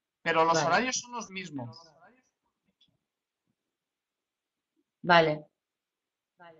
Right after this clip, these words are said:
Speaker 2: Eh, ¿puedes hacer algún avance del, de qué se tratará en el curso presencial, quizá para, para que vean los usuarios cómo se puede combinar con este curso?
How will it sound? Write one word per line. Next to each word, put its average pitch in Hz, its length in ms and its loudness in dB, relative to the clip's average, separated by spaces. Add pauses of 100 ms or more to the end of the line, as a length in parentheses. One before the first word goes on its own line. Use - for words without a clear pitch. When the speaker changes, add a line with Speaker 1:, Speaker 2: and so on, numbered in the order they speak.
(400)
Speaker 2:
Eh, 202 180 8
¿puedes 190 420 8
hacer 233 260 4
algún 202 400 4
avance 185 600 10
del, 165 720 4 (440)
de 180 140 2
qué 185 60 4
se 185 140 0
tratará 170 340 4
en 156 80 4
el 156 40 0
curso 170 280 -2
presencial, 170 920 6
quizá 165 340 0
para, 156 520 8
para 156 180 4
que 156 100 0
vean 160 520 6 (380)
los 170 220 -2
usuarios 170 500 2
cómo 170 160 -6
se 175 120 -4
puede 170 180 4
combinar 165 400 -2
con 165 120 -6
este 156 220 -10
curso? 175 460 -4